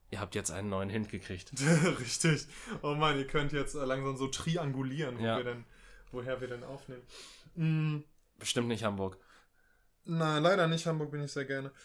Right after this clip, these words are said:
Speaker 2: Ja, also Krabbert, sehr, sehr, ähm, prägendes Buch. Ich find die Geschichte immer noch schön. Ich hab's vor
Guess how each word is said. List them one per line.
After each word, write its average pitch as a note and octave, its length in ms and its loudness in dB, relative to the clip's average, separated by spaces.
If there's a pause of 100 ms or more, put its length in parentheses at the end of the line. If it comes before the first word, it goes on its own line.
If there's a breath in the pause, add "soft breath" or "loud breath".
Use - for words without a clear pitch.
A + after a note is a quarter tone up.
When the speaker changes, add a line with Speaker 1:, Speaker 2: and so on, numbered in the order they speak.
(140 loud breath)
Speaker 2:
Ja, C3+ 240 0
also D#3 200 4
Krabbert, G3 540 4
sehr, E3 460 4
sehr, E3+ 520 4
ähm, D3+ 360 2
prägendes F3+ 500 0
Buch. E3 220 -2
Ich D#3+ 80 -6
find E3 160 -2
die E3 60 -4
Geschichte D#3+ 340 -4
immer E3 120 0
noch E3+ 140 0
schön. E3 240 -2
Ich D3+ 140 -4
hab's - 260 -8
vor C#3+ 540 0